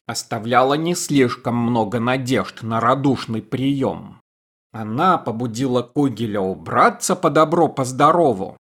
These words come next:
пока они не пустились за ним в погоню. Чем ниже садилось солнце, тем больше Кугель начинал нервничать.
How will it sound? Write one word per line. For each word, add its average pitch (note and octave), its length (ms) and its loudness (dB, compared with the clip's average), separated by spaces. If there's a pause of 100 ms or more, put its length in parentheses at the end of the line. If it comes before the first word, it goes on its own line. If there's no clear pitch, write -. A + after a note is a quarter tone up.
пока A#2 440 2
они F3+ 280 2
не E3+ 140 -2
пустились B2 720 -4
за A#2+ 160 0
ним A#2 260 -2
в - 120 -16
погоню. A#2 680 -2 (640)
Чем D3 380 0
ниже G#3 340 4
садилось F3+ 840 0
солнце, G3+ 800 0 (180)
тем F#2+ 260 -4
больше D#3 460 0
Кугель C#3+ 520 -2
начинал A2 640 -4
нервничать. F#2 1040 -8